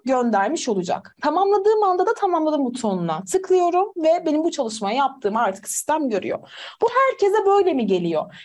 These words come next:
Şimdi senin seviyene göre, işte bu yüzden seviye belirleme sınavını çözün diyorum.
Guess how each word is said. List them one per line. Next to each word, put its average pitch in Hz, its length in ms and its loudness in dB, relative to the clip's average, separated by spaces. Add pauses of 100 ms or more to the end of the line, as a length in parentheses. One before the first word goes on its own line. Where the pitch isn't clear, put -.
Şimdi 415 220 4
senin 381 300 2
seviyene 294 540 2
göre, 233 140 -2
işte 311 140 -6
bu 311 60 0
yüzden 262 220 2
seviye 226 240 0
belirleme 190 240 0
sınavını 180 340 -4
çözün 180 420 -2
diyorum. 311 280 0